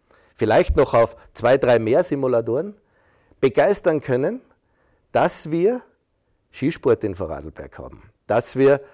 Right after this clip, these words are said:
und das weißt du auch, ich hab das auch öfter erwähnt, äh, Skikultur in Vorarlberg haben. Und dahingehend geht, äh, meine, meine Hoffnung, und ich werde auch noch mithelfen da jederzeit, wenn man mich braucht,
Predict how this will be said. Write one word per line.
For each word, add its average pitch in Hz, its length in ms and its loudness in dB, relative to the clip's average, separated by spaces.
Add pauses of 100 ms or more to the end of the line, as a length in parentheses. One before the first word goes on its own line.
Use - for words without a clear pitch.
(160)
und 107 180 -8
das 110 260 -4
weißt 113 260 0
du 123 120 2
auch, 135 240 2
ich 127 100 0
hab 113 260 0 (200)
das 107 180 -2
auch 123 160 2
öfter 139 300 0
erwähnt, 123 420 -2 (460)
äh, 104 320 -2 (560)
Skikultur 190 960 -2
in 110 120 -8
Vorarlberg 92 640 -4
haben. 113 280 -12 (520)
Und 123 460 -2 (100)
dahingehend 156 840 0
geht, 135 400 0
äh, 120 280 4
meine, 131 640 0 (400)
meine 117 280 0
Hoffnung, 208 500 2
und 127 120 2
ich 113 60 4
werde 117 280 6
auch 90 120 -2
noch 95 220 -8
mithelfen 147 680 -2
da 127 160 4
jederzeit, 120 600 -2
wenn 117 120 0
man 110 140 -4
mich 101 140 -6
braucht, 95 400 -6